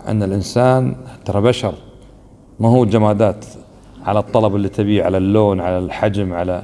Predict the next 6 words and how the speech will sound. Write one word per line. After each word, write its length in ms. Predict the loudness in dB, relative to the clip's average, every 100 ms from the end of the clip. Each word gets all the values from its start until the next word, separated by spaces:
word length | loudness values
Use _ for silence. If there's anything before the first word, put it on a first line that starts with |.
| -10 -6
لا، 160 | -4
لا، 140 | -4 -10 -20 -20 -20 -20 -20 -20 -12
وإنما 420 | -8 -6 -6 -6 -6
البشر 360 | -8 -8 -10
فيهم 300 | -12 -10 -10
وفيهم. 340 | -10 -14 -18